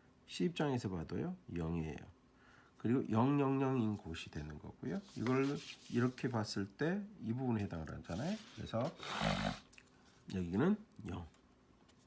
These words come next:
그다음에 이 공간을 한번 보시면은 여기는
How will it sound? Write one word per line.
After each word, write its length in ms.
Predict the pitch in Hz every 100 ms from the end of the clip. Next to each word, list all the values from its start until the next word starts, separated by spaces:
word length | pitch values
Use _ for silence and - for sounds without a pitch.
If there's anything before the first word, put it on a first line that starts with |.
| - _ - _ _ - _ - _ - -
그다음에 440 | 107 95 127 202 - - - - - - - - - - _ _ - - _
이 80 | 117
공간을 480 | 131 156 147 135 131
한번 320 | 110 107 95
보시면은 680 | - - 80 - - 208 -
여기는 760 | 98 123 131 139 139 139 147